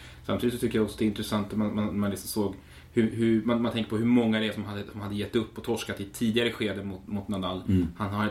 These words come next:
Speaker 1: tre breakbollar emot sig vid fyra fem i, i, eh, femte och avgörande set.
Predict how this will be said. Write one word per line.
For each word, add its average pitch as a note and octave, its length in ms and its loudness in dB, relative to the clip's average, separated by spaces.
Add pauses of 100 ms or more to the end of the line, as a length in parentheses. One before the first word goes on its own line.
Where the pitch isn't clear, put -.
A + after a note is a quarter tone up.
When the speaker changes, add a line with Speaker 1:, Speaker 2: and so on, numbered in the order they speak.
Speaker 1:
tre A2+ 200 -2
breakbollar A#2+ 580 0
emot G#2+ 280 -2
sig G#2 200 -4
vid G2 140 -6
fyra G2 300 -2
fem F#2+ 440 -4 (460)
i, G#2+ 180 0
i, F#2+ 560 0
eh, F#2 40 -2
femte F#2+ 400 -6
och F#2 80 -4
avgörande F#2 340 -6
set. - 360 -8